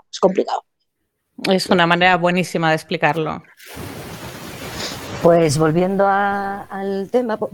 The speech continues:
Speaker 3: como diríamos galegos, vouche o conto. Eh, a Rede Visible, que, por cierto, el título está en gallego, muy bien, muy bien hecho por vuestra
Speaker 2: E,
Speaker 3: parte.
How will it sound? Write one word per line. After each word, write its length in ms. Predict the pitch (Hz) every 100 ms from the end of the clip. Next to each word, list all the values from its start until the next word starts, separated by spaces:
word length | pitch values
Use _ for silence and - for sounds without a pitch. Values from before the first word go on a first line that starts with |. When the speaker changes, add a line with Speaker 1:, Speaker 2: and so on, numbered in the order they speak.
| 170
Speaker 3:
como 180 | 165 170
diríamos 380 | 165 180 170 135
galegos, 320 | 151 254 151
vouche 280 | 190 190 196
o 100 | 190
conto. 420 | 277 196 143 117 - _ _ _ _ _ - - - _ -
Eh, 680 | 170 156 156 151 143 135 -
a 100 | 156
Rede 260 | 147 160 170
Visible, 440 | 170 - 208 190
que, 100 | -
por 140 | 147 131
cierto, 380 | 151 135 214 - _ _ -
el 100 | 135
título 260 | - 123
está 180 | 131 -
en 40 | 120
gallego, 380 | 123 151 156 - - - - - - - - -
muy 200 | 143 131
bien, 380 | 139 131 131 147
muy 120 | 143
bien 200 | 131 135
hecho 200 | 143 -
por 140 | -
vuestra 280 | 131 135 -
Speaker 2:
E, 20 |
Speaker 3:
parte. 360 | 127 151 - 160